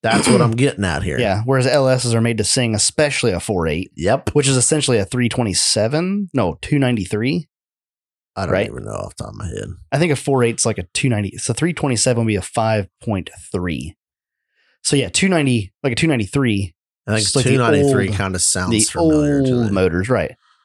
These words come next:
Speaker 2: It's a small stroke, small bore, ready to fucking party.
Speaker 1: Yes.
Speaker 2: Mm-hmm.
Speaker 1: So a stock converter on a four hundred,
Speaker 2: Yeah.
Speaker 1: from what I can read and learn and kinda put together,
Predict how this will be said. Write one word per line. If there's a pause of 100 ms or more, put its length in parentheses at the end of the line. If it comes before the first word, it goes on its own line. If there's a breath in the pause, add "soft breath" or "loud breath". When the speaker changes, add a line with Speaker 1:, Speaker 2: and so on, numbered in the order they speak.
(140)
Speaker 2:
It's
a
small
stroke,
small
bore,
ready
to
fucking
party.
Speaker 1:
Yes.
Speaker 2:
Mm-hmm.
Speaker 1:
So (440 soft breath)
a (600)
stock
converter
on
a
four
hundred, (120)
Speaker 2:
Yeah. (100)
Speaker 1:
from
what
I
can
read (340 loud breath)
and
learn
and
kinda
put
together,